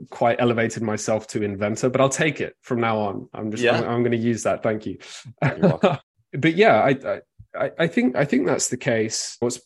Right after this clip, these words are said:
Speaker 1: what's been super interesting for us, and we, we can talk about how, uh, our original assumptions for how we were helping and how this thing would be valuable were completely wrong. They were, they were directionally right, but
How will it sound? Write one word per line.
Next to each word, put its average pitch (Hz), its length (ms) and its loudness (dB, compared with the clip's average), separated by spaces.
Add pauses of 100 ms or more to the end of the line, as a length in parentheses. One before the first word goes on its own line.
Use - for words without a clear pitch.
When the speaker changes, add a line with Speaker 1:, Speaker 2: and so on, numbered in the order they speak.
(320)
Speaker 1:
what's 170 120 -6
been 170 140 0
super 202 340 2
interesting 127 420 2
for 117 140 -4
us, 110 160 -4
and 117 80 -2
we, 117 100 -4
we 120 100 -2
can 135 120 -4
talk 139 240 -8
about 123 240 0
how, 107 440 -2 (840)
uh, - 120 -6 (380)
our 120 380 0
original 120 460 2
assumptions 104 960 -8 (100)
for - 720 -10
how 117 220 2
we 110 160 0
were 101 100 -2
helping 101 760 -4
and 101 240 -4
how 107 260 -2
this 101 220 -2
thing 101 240 -4
would 95 120 -4
be 101 120 -6
valuable 92 800 -4
were - 120 -6
completely 123 540 -6
wrong. 73 340 -8
They 127 100 4
were, 127 200 8
they 123 180 0
were 123 120 4
directionally 120 760 0
right, 95 460 -6
but - 320 -12